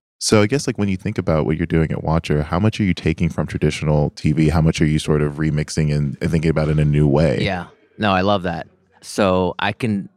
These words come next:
Speaker 2: most easily explain an answer by sharing information about my staff.
Speaker 1: Mm-hmm.
Speaker 2: My head of production,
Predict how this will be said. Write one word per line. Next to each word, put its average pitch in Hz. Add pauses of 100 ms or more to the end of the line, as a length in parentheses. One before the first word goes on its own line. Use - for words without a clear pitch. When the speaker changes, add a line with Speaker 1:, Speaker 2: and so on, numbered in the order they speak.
Speaker 2:
most 104
easily 107
explain 92
an 87
answer 85 (440)
by 82 (100)
sharing 90 (420)
information 92
about 78
my 76
staff. - (160)
Speaker 1:
Mm-hmm. 90 (580)
Speaker 2:
My 92
head 98
of 110
production, 85